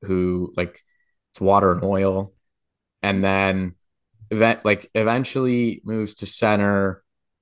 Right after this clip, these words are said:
plays well and gets hot. And, like, now he's with, you know, Nick Robertson, who to me is kinda, like, I don't wanna call it a rookie wall, but, like, now he's, like, he's entering that territory of, like, you're just,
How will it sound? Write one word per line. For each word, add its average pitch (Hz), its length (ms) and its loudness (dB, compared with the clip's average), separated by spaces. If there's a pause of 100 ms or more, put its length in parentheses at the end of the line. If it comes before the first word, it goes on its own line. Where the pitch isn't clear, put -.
plays 110 360 4
well 101 340 2
and 98 100 -4
gets 101 200 -4
hot. 98 440 0
And, 95 100 -8
like, 92 160 -6 (360)
now 110 300 6
he's 110 180 0
with, 107 180 4 (760)
you 113 100 0
know, 95 320 2
Nick 110 260 -4
Robertson, 101 920 0 (120)
who 98 540 -4
to - 80 -8
me 104 220 0
is 101 160 -2
kinda, 98 320 -2
like, 95 240 -2 (140)
I 104 100 0
don't 110 120 2
wanna 107 140 0
call 110 260 2
it 101 60 0
a 98 40 0
rookie 107 340 -2
wall, 95 380 0
but, 123 140 -2
like, 98 240 -4
now 104 260 -2
he's, 104 280 -4
like, 95 260 -4 (760)
he's 131 240 -2
entering 127 440 -2
that 120 180 0
territory 127 580 -2
of, 110 100 -6
like, 104 200 -4
you're 107 220 -2
just, 104 240 -8